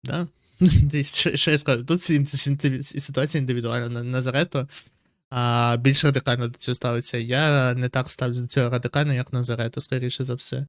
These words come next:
І, е, з більшістю думками я його погоджуюся, але просто от в мене тут не збігається погляд на російську мову із ним.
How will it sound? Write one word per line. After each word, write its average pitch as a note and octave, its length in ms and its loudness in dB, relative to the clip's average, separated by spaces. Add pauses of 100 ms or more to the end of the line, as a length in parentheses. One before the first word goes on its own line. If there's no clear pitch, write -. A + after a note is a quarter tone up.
І, B2+ 280 0
е, A#2+ 280 2
з C3 160 2
більшістю C#3+ 520 2
думками C#3 480 2
я B2+ 80 2
його B2+ 180 2
погоджуюся, D#3+ 560 0
але C3 120 4
просто C#3+ 360 0
от A2+ 140 -4
в A#2+ 120 -8
мене B2+ 300 0
тут B2 160 -2
не B2 100 -2
збігається B2 600 0
погляд B2 680 -2
на A#2+ 300 -6
російську B2 420 -4
мову A#2+ 500 -4
із A#2+ 360 -6
ним. A#2 160 -10